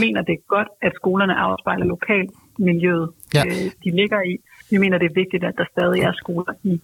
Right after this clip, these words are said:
Speaker 1: de områder.
Speaker 2: Godt. Anne-Sophie Callesen, du taler meget om lokalområder, ikke? Og lokalområder og sådan nogle ting, og det er jo, det er jo faktisk rigtigt, at det, det, jeg byder jo nærmest ind i det, ikke? Jeg, jeg bliver jo næsten fan af det her nu, lidt. Øh, men,
Speaker 1: Mhm.
Speaker 2: men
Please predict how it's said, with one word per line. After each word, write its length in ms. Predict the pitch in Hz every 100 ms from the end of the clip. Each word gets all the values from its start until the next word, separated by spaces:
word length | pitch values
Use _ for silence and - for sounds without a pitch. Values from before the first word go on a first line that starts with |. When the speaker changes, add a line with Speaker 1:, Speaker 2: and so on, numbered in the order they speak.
| -
Speaker 1:
de 100 | 190
områder. 460 | 160 160 165 170 -
Speaker 2:
Godt. 180 | 135 - - - - - -
Anne-Sophie 240 | 175 170
Callesen, 320 | 180 175 165 175 160
du 100 | 190 170 -
taler 220 | 214 208
meget 120 | 170
om 80 | 180
lokalområder, 720 | 170 - 160 127 117 - 135
ikke? 160 | 160 -
Og 60 |
lokalområder 560 | 135 147 127 123 120 120
og 80 | 120
sådan 140 | 135
nogle 180 | 127 131
ting, 220 | - 135
og 100 | 139
det 60 | 147
er 40 |
jo, 60 | 143
det 120 | 139
er 40 | 156
jo 100 | 143
faktisk 260 | 143 147 139
rigtigt, 240 | 135 131
at 200 | 135 135
det, 240 | 123 -
det, 120 | 139 131
jeg 140 | 139
byder 200 | 156 139
jo 60 | 127
nærmest 280 | 131 151 -
ind 140 | 175
i 80 | 156
det, 100 | 127
ikke? 140 | 156 -
Jeg, 80 | 131 131
jeg 120 | 139 131 - 98
bliver 100 | 139 180
jo 40 | 135
næsten 180 | 131 131
fan 240 | 135 151
af 80 | 143
det 100 | 131
her 260 | 127 -
nu, 200 | 135 127 - _
lidt. 200 | 139 135 - - - -
Øh, 340 | 160 160 - 165
men, 100 | 165
Speaker 1:
Mhm. 360 | 208 226 254
Speaker 2:
men 120 | 156